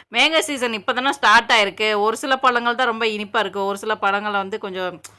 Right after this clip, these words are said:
அ, புளிப்பா தான் இருக்கு. அ, ஒவ்வொரு பழம் வந்து இதா தான் இருக்கும். நம்ம ஊருக்கு வந்தாதாங்க சேலத்து மாம்பழம் தான் சாப்பிடணும். என் தங்கச்சி ஊர் சேலத்து மாம்பழம் தாங்க. என் தங்கச்சி கொண்டு வருவா,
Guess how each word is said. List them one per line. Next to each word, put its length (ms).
அ, 340
புளிப்பா 320
தான் 140
இருக்கு. 460
அ, 180
ஒவ்வொரு 300
பழம் 240
வந்து 240
இதா 180
தான் 140
இருக்கும். 300
நம்ம 200
ஊருக்கு 380
வந்தாதாங்க 340
சேலத்து 340
மாம்பழம் 360
தான் 220
சாப்பிடணும். 400
என் 60
தங்கச்சி 400
ஊர் 160
சேலத்து 440
மாம்பழம் 340
தாங்க. 300
என் 100
தங்கச்சி 340
கொண்டு 280
வருவா, 200